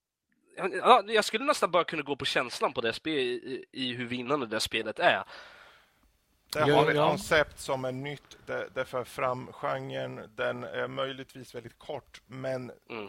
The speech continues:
Speaker 2: i korta doser kan vara väldigt skönt också. Jag, jag
Speaker 1: Ja,
Speaker 2: kan
Speaker 1: jag skulle inte
Speaker 2: se
Speaker 1: kunna
Speaker 2: den
Speaker 1: se mig
Speaker 2: faktiskt
Speaker 1: själv
Speaker 2: som
Speaker 1: själv sit-, sitta och spela det där i sex timmar i
Speaker 2: Mm.
Speaker 1: sträck,
Speaker 2: Nej,
Speaker 1: som
Speaker 2: men
Speaker 1: jag har
Speaker 2: det är
Speaker 1: gjort med
Speaker 2: verkligen
Speaker 1: många
Speaker 2: en
Speaker 1: andra
Speaker 2: av,
Speaker 1: spel.
Speaker 2: eh, förra årets, eh, bety-, m-, mer betydelsefulla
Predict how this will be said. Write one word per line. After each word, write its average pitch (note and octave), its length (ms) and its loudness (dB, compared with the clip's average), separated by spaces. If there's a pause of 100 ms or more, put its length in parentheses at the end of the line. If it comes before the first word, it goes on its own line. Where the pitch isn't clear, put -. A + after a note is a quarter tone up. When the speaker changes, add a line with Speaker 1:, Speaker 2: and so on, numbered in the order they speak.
(120)
Speaker 2:
i C3 120 -12
korta E3 360 -4
doser A#2+ 520 -12
kan A2 200 -12
vara G#2+ 100 -8
väldigt A2 260 -10
skönt G#2+ 300 -12
också. A2 220 -14
Jag, C#3 160 -6
jag E3 160 -10 (100)
Speaker 1:
Ja, A#2+ 200 10
Speaker 2:
kan C3 80 8
Speaker 1:
jag D#3 80 8
skulle G3 200 2
inte F#3+ 100 0
Speaker 2:
se F#3+ 60 2
Speaker 1:
kunna - 140 6
Speaker 2:
den C3+ 80 2
Speaker 1:
se G3+ 140 4
mig - 20 -2
Speaker 2:
faktiskt D#3 180 -2
Speaker 1:
själv B2+ 80 2
Speaker 2:
som A#2 100 -6
Speaker 1:
själv C3 260 -2
sit-, B2+ 440 -10
sitta - 220 -12
och - 40 -8
spela C3 380 -2
det D3 100 4
där A#2 120 -2
i A2+ 60 -4
sex - 280 -6
timmar A2+ 180 -10
i A2 80 -6
Speaker 2:
Mm. - 100 -10
Speaker 1:
sträck, - 500 -2
Speaker 2:
Nej, B2 260 -6
Speaker 1:
som B2+ 100 -6
Speaker 2:
men B2+ 80 4
Speaker 1:
jag B2 80 4
har C#3 60 6
Speaker 2:
det - 60 4
är E3 40 2
Speaker 1:
gjort - 80 0
med F#3+ 120 4
Speaker 2:
verkligen G3 180 0
Speaker 1:
många F3 80 0
Speaker 2:
en E3 140 4
Speaker 1:
andra E3 120 2
Speaker 2:
av, D3+ 60 0
Speaker 1:
spel. C#3 160 -6
Speaker 2:
eh, C3+ 200 -8
förra C#3+ 320 -2
årets, B2 500 -8
eh, A2+ 420 -8
bety-, C3+ 540 -12 (180)
m-, C3 220 -8
mer B2+ 200 -6
betydelsefulla C#3 1120 -12